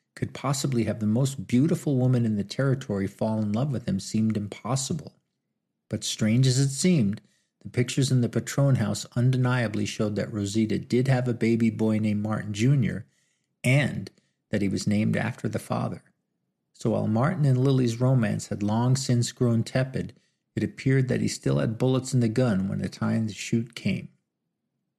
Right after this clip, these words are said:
When it came to time travel, the real hapless Martin Teebs appeared,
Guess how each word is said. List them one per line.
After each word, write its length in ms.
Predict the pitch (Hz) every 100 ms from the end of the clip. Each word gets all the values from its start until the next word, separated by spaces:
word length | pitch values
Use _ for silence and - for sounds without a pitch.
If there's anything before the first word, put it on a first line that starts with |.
| _ _ _ _ _
When 120 | 123 117
it 120 | 110
came 260 | 139 160
to 160 | 185 143
time 320 | - 151 156
travel, 520 | 135 98 95 95 98 -
the 100 | 101
real 400 | 117 143 165 151
hapless 640 | - - 139 139 104 -
Martin 320 | 110 104 107
Teebs 360 | - 110 101 104
appeared, 500 | 98 - 104 - -